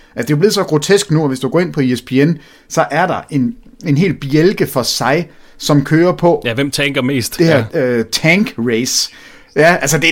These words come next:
Speaker 1: det er jo lidt grotesk, at man har det inden, at seksten hold, eller otte hold slås om at være,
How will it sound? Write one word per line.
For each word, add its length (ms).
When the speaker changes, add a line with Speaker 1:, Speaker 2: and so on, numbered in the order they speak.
Speaker 1:
det 140
er 120
jo 100
lidt 200
grotesk, 420
at 120
man 120
har 200
det 120
inden, 300
at 140
seksten 360
hold, 460
eller 200
otte 180
hold 180
slås 300
om 180
at 120
være, 280